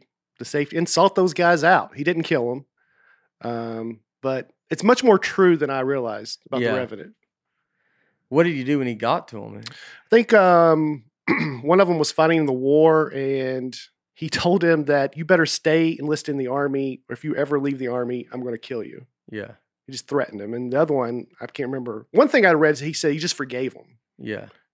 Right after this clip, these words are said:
Speaker 1: The other one said he threatened them.
Speaker 2: Why did they leave him out there? Just because?
Speaker 1: They thought he was dead, that he wasn't gonna make it.
Speaker 2: Oh, they were all together,
Speaker 1: It was
Speaker 2: and
Speaker 1: just
Speaker 2: he
Speaker 1: two guys
Speaker 2: Yeah.
Speaker 1: that were left, just like the movie, left to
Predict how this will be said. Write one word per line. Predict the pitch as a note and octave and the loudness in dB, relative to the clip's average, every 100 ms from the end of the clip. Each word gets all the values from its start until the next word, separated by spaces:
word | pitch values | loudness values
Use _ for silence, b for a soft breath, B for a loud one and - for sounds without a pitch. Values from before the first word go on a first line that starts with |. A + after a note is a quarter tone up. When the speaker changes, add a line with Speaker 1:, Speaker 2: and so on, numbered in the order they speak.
| - | -2
Speaker 1:
The | D3+ | 0
other | E3 | 2
one | D3+ | 2
said | - B2+ | 0 -6
he | C3+ | -6
threatened | - D3+ C3 B2+ | 2 2 2 -4
them. | A#2 B2 A#2+ | -6 -8 -2
Speaker 2:
Why | B2+ F3 | 2 2
did | F#3 | 2
they | F3+ | -2
leave | D#3+ F3 | -2 -4
him | E3 E3 | -4 -4
out | F3+ | -4
there? | G3 F3+ | -6 -8
Just | B2 A#2+ | -10 -16
because? | A#2 B2 A#2+ A2+ - | -8 -6 -6 -8 -2
Speaker 1:
They | F3+ | 0
thought | F#3 G3 G#3 | 4 6 6
he | F#3 | 6
was | D#3+ | 2
dead, | C#3 C#3+ B2+ B2 B2+ | 0 -2 -2 -2 -4
that | |
he | C3+ | -4
wasn't | C3 C3+ B2+ | -2 -4 -6
gonna | B2 | -6
make | A#2 A#2 - | -6 -10 -10
it. | G#2+ - _ _ _ | -14 -14 _ _ _
Speaker 2:
Oh, | C3+ C#3+ C3 | 2 2 2
they | C3 D#3 | 2 2
were | D3 | 2
all | C3 | 0
together, | B2 A2+ B2 A#2 G2+ G#2+ _ _ | -2 -4 -4 -4 -8 -14 _ _
Speaker 1:
It | G3 | 4
was | D#3+ | 4
Speaker 2:
and | |
Speaker 1:
just | B3+ - | 2 2
Speaker 2:
he | |
Speaker 1:
two | B3 | 4
guys | F3+ G3+ C3 C#3+ - B2+ | 6 4 2 -2 -6 -8
Speaker 2:
Yeah. | B2+ G2+ - _ _ - | -10 -12 -20 _ _ -4
Speaker 1:
that | D#3+ D#3 | -2 4
were | E3+ | 4
left, | D3+ E3+ F#3+ - _ | 6 6 4 0 _
just | A#3 A#3 | 0 2
like | A#3+ | 2
the | A#3+ | 4
movie, | A3+ F#3 C#3 | 4 4 2
left | D#3 F3+ | 2 2
to | F#3 | -2